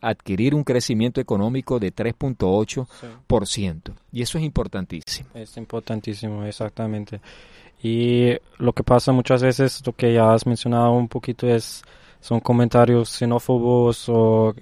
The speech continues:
Speaker 2: que alguna gente está en contra de la migración. ¿Qué dirías a esas personas o qué sería un poco, cuáles son métodos de, en contra de la xenofobia y tal vez para integrar personas hacia una,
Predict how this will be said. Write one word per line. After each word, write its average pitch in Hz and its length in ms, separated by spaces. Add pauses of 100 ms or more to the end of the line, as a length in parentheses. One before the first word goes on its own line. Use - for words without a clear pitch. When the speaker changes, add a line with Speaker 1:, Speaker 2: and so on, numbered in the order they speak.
(140)
Speaker 2:
que 110 360
alguna 113 420
gente 120 260
está 113 340
en 113 80
contra 117 420
de 110 100
la 110 120
migración. 113 640 (1040)
¿Qué 143 600
dirías 135 440
a 120 100
esas - 220
personas 120 640
o 113 60
qué 117 280
sería 120 460
un 117 100
poco, 120 560 (320)
cuáles 120 260
son 123 320
métodos 123 640
de, 110 320 (380)
en 117 140
contra 120 320
de 110 100
la 110 120
xenofobia 117 840
y 110 420
tal 113 200
vez - 440 (140)
para 110 180
integrar 113 560
personas 110 600
hacia 113 280
una, 113 340